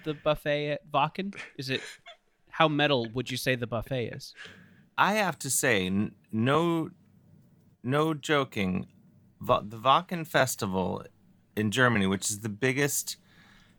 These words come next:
Speaker 2: heavy metal festival in the world, it was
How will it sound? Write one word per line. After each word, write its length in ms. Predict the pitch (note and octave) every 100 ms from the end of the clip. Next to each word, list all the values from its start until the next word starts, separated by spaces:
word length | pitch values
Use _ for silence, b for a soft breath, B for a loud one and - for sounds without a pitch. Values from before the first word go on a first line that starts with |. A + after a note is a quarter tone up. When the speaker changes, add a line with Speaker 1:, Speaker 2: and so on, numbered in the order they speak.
| b
Speaker 2:
heavy 300 | - A#2 A2+
metal 320 | A#2+ A2+ G#2 G2+
festival 500 | G2+ G2 - G2+ G2
in 40 |
the 80 | F#2+
world, 440 | F#2 F#2 F2 E2+ - _ _ -
it 180 | C3 A#2+
was 540 | G3 G#3+ G#3 -